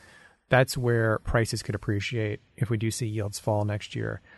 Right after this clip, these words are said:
Um, so we like that barbell, one to three year, seven to ten year. And with that said, you know, I think it's a,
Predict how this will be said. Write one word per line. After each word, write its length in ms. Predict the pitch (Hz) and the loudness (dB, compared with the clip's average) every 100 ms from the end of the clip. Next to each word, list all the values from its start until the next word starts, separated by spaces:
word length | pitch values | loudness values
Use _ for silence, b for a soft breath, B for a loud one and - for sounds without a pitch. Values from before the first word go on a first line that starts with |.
| B B - | B B -4
Um, 260 | 110 104 | 0 0
so 140 | 107 135 | 2 6
we 40 | |
like 180 | 139 160 | 6 8
that 140 | 156 | 6
barbell, 600 | 139 127 127 127 123 120 120 | 6 6 6 6 6 4 2
one 140 | 135 120 | 0 0
to 100 | 120 | 0
three 220 | 117 117 | 0 2
year, 160 | 113 113 | 2 0
seven 260 | - 117 | 0 -4
to 80 | 113 | -4
ten 220 | - 117 | -4 -2
year. 260 | 117 107 107 B B B B - | 0 0 -2 B B B B -4
And 320 | 131 123 117 | 2 4 4
with 140 | 127 | 2
that 220 | 117 120 - | 4 4 4
said, 440 | - 123 120 135 | 4 6 6 4
you 80 | 120 | 4
know, 80 | 113 | 4
I 80 | |
think 300 | 113 123 117 | 2 2 2
it's 160 | 110 - | 2 0
a, 120 | 113 | -2